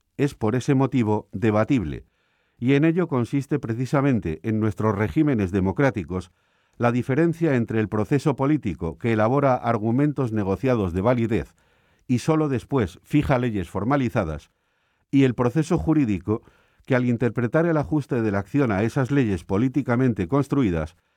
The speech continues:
conduce a la aplicación de una factualidad administrativa que se considera ya indiscutible.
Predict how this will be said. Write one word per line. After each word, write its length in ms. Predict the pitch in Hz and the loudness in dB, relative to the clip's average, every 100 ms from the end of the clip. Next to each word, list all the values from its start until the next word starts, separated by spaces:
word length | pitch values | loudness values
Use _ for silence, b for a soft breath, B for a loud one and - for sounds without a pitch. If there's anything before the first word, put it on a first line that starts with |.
| _ _ _ | _ _ _
conduce 500 | 135 127 151 151 165 | 0 4 2 4 2
a 80 | 123 | 2
la 80 | |
aplicación 640 | 107 104 110 107 131 135 135 | 0 -4 -6 -2 0 0 0
de 100 | 113 | 0
una 220 | 127 135 | 0 0
factualidad 800 | 123 123 - 120 104 107 131 120 - | 0 -4 -2 -6 -4 -2 -2 -2 -6
administrativa 920 | 107 104 113 143 127 120 110 78 67 b b b | -6 -2 -4 -2 -2 0 0 -2 -6 b b b
que 140 | 120 | 0
se 140 | - 107 | 0 0
considera 520 | 123 - 113 123 113 | 0 2 2 4 4
ya 280 | 117 110 - | 4 2 -2
indiscutible. 840 | 123 117 110 - 110 110 64 60 | -2 0 0 -2 0 0 -4 -12